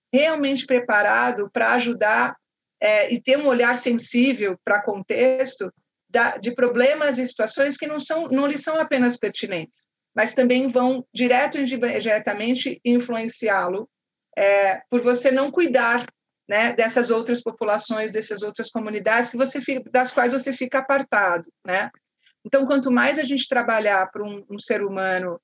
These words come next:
com uma visão ampla, menos tribalizado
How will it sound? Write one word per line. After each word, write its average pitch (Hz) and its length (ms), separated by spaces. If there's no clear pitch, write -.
com 214 80
uma 220 160
visão 214 360
ampla, 196 640
menos 254 420
tribalizado 202 1300